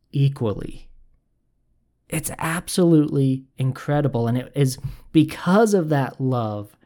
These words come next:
that Jesus came to the earth, right? John three sixteen, "For God so loved the world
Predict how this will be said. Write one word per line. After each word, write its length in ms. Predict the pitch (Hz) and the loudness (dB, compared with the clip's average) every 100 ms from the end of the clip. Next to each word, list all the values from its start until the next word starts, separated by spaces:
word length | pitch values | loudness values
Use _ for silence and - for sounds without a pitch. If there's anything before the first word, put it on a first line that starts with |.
| _ _ _ _ - | _ _ _ _ -6
that 240 | 139 123 | -4 -4
Jesus 460 | - 151 143 135 - | 0 2 2 0 -4
came 340 | - 135 131 | -6 -4 -2
to 80 | 123 | -4
the 240 | 113 110 | -4 -4
earth, 460 | 117 104 107 _ _ _ _ _ _ | -4 -6 -12 _ _ _ _ _ _
right? 220 | 139 160 | -4 -4
John 320 | 147 143 147 160 | 0 0 2 2
three 180 | 175 | 0
sixteen, 540 | 165 170 - - 180 139 | -4 -4 -10 -8 -6 -4
"For 120 | 123 | -6
God 360 | 117 135 143 143 | -6 -6 -6 -6
so 200 | 151 156 | 0 4
loved 500 | 156 156 180 196 175 | 4 4 2 2 0
the 180 | 156 | 0
world 420 | 143 131 120 117 | 0 0 -2 -6